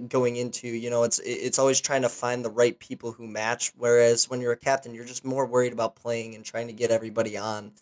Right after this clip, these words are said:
uh, at a certain time to maybe practice or something. But being a manager, you, you're, you're controlling a lot more i-, into a smaller, um, group,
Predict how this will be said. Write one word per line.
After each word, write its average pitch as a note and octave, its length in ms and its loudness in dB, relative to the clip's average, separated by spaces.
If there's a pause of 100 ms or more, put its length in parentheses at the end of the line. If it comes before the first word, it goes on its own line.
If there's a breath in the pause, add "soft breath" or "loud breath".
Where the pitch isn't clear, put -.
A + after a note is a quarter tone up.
(420 soft breath)
uh, G#2+ 280 0
at G#2+ 140 4
a G#2 60 2
certain A2 380 2
time G#2 320 -8
to G#2+ 80 -12
maybe G#2+ 300 -10
practice G2+ 600 -2
or G#2+ 80 -12
something. - 520 -8 (400 soft breath)
But A2 240 4
being C#3 200 2
a B2+ 40 2
manager, A#2+ 420 2
you, A2 260 -4
you're, A#2+ 220 -6
you're A2+ 140 -14
controlling C3 580 -4
a G#2+ 60 -6
lot A2+ 320 2
more G#2+ 420 -6 (460)
i-, A#2 240 2
into A2 240 -6
a G#2 120 -2
smaller, A#2+ 760 4 (500)
um, G2 460 -2 (500)
group, A#2+ 460 -6